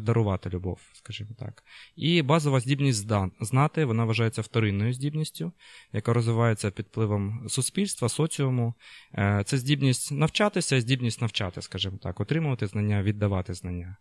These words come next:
Е, так, для мене так більше, якщо брати поняття гармонії, то це скоріше така первинна здібність любити, тобто якось так.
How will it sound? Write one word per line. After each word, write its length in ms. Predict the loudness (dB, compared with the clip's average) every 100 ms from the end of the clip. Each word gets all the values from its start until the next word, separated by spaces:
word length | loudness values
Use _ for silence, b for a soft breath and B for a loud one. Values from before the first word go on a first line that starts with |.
| _ B B B B
Е, 320 | -2 0 0 -2
так, 180 | -6 0
для 120 | 2
мене 260 | 2 2 2
так 200 | 0 2
більше, 320 | 0 2 2
якщо 400 | 2 2 0 0
брати 300 | 0 2 2
поняття 360 | 2 2 4 6
гармонії, 720 | 6 6 4 4 2 2 0 -2
то 100 | 0
це 160 | 0
скоріше 400 | 0 0 2 0
така 300 | -2 -2 -2
первинна 480 | 0 0 2 2 2
здібність 440 | 0 2 2 2
любити, 360 | 2 4 2 -2
тобто 320 | -8 -8 -4 -2
якось 320 | -2 -6 -8
так. 220 | -10